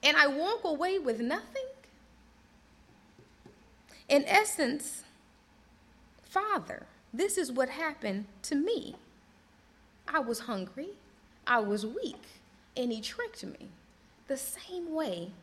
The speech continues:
he tricked you. I thought he cared for me just a little bit." It's shocking when you get that final blow. That blow that just really seals it.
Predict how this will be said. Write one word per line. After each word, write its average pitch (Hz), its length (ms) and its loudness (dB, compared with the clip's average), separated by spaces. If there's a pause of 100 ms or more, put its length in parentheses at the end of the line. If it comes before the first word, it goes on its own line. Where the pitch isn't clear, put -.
(220)
he 294 140 -2
tricked 277 460 -6
you. - 200 -8 (2250)
I 220 140 0
thought 240 340 2
he 196 80 -2
cared 247 360 -4
for - 140 -10
me 196 180 -4
just 262 340 -8
a - 60 -8
little 196 320 -10
bit." 165 260 -14 (1800)
It's 208 160 -2
shocking 277 540 -2
when 208 160 0
you 208 80 -2
get 208 260 -2
that 180 160 -2
final 185 380 -2
blow. 170 280 -8 (2000)
That 262 260 4
blow 381 300 6
that 294 240 2
just 220 220 0
really 277 280 -2
seals 214 500 -4
it. - 140 -12